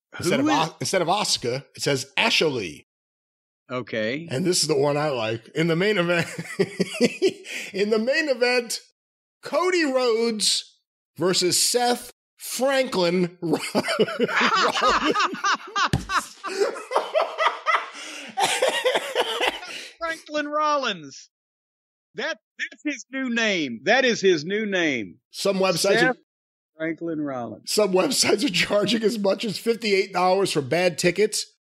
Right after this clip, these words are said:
Speaker 1: ranging up to eight hundred and fifty-eight dollars for front row.
Speaker 2: What?
Speaker 1: That's what he says here. I don't know how true that is. I'm not calling him a liar or anything, but here are his questions.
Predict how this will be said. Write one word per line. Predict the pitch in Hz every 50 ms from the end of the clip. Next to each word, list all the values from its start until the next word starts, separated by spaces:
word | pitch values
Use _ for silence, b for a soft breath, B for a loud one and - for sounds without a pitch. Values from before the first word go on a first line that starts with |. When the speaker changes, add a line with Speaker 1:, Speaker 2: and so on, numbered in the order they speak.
| _ -
Speaker 1:
ranging | 127 156 190 214 170 190 190
up | 196 185 -
to | 196 - - 180
eight | 208 202 175
hundred | 190 185 170 180 170
and | 156 143
fifty-eight | - - 202 185 180 156 143 135 131
dollars | 127 127 127 127 131 143 143
for | - - 113
front | - - 156 147 135
row. | 127 143 147 120 98 90 92 107 117 - _ _ _ _ _ _ _
Speaker 2:
What? | - 220 311 403 453 - - - - _ _ _ _ _ _ _ _ _ _ _ _ _
Speaker 1:
That's | - - - -
what | 104 104
he | 107
says | - - 156 156 131
here. | - 151 185 170 135
I | 123 127
don't | 131 131
know | 131 120
how | 123 120
true | - - 180 202 175
that | 139 127 120
is. | 117 120 147 196 196 - - - _ _ _ _ _ -
I'm | 113 104 92 92
not | 113 113 107 -
calling | 139 127 120 113
him | 104 98
a | 98
liar | 104 131 185 233 220 175 139 117
or | 113
anything, | 110 113 110 107 147 180 180
but | 151 131
here | 151 170 165
are | 147
his | 139 135 - -
questions. | - 185 185 - - - 185 190 214 240 - - - - _